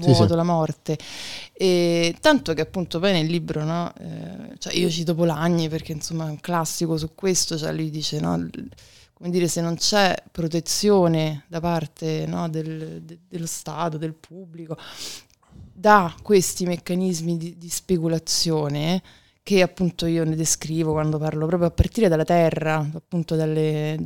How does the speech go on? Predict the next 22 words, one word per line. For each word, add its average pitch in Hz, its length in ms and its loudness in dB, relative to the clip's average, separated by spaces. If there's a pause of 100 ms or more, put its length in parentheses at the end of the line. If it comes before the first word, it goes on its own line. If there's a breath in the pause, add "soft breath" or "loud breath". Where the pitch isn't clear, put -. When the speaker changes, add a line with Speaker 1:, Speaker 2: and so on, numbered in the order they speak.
(640)
Speaker 2:
dalle 165 400 -4
recensioni, 160 1000 0
perché 151 240 -6
Speaker 1:
Sì. 156 80 2
Speaker 2:
è 147 80 2
quello 165 400 0
che 151 100 -2
sta - 180 -6
sotto 151 460 -4
il 151 80 -2
meccanismo 151 640 -4
anche 151 240 -4
della 151 160 -2
casa, 151 300 -4
la 156 100 0
rendita 156 440 0
è 160 120 0
la, 160 140 0
è 165 60 -2
la 160 120 -2
terra. 156 500 0 (920 loud breath)
E 208 320 4